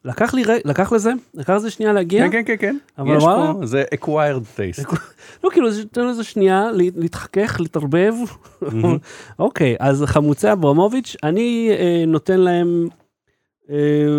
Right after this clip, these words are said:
Speaker 1: שבע וחצי מעשר.
Speaker 2: וואלה, עשר מעשר would recommend.
Speaker 1: כן?
Speaker 2: כן.
Speaker 1: אוקיי, אז אנחנו, אה, בזאת מכריזים על, אה,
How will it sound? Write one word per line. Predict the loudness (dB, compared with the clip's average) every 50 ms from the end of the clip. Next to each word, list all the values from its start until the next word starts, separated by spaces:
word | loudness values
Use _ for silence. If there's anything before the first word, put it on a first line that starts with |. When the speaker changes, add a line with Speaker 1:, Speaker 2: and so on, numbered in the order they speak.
| 0
Speaker 1:
שבע | 0 -4 -6 0 2 4 4 4 2
וחצי | 0 0 0 -2 -2 -2 -4
מעשר. | -4 -2 -2 -4 -4 -6 -6 -2
Speaker 2:
וואלה, | 0 0 2 2 2 0
עשר | 0 0 -2 -2
מעשר | -2 -2 -2 -2 -2 -2 0 0 0 -2 -4 -4
would | -6 -4
recommend. | -4 -6 -2 -2 0 0 0 -2 -4 -8 -14 _ _ _ _ _ -8
Speaker 1:
כן? | -4 -4 -4 -4 -4 -8 -8
Speaker 2:
כן. | -4 -4 -4 -4 -6 -10 _ -8
Speaker 1:
אוקיי, | -8 -8 -8 -6 -8 -10 -10 -10 _ _ _ -8
אז | -6 -6 -6 -6 -10 -14 -18 -20 -20 -20 -10 -2
אנחנו, | -2 -2 2 2 2 2
אה, | 2 2 0 2 2 2 2 0 0
בזאת | 0 -2 2 2 2 2 2 -6 -10
מכריזים | -6 -6 -4 -2 2 0 0 2 2 2 2 4 2 2 0 -4 -6
על, | -6 -4 -2 0 0 -2 -2 -4 -6
אה, | -8 -6 -6